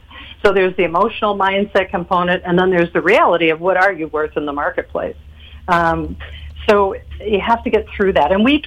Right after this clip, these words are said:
I will talk about some of that in the How to Charge What You're Worth and Get It.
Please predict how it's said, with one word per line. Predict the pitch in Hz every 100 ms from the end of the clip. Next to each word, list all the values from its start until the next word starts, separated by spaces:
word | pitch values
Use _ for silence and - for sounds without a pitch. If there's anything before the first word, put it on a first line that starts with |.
| -
I | 247
will | 269 285
talk | 285 - 269
about | 277 190 165 -
some | 185
of | 175
that | 175 160 160 -
in | 214 190 185
the | 175 165 160 165
How | - 196
to | 190
Charge | - 180 180
What | 180 175
You're | 165
Worth | 165 165 175
and | 156
Get | 151 147
It. | 190 208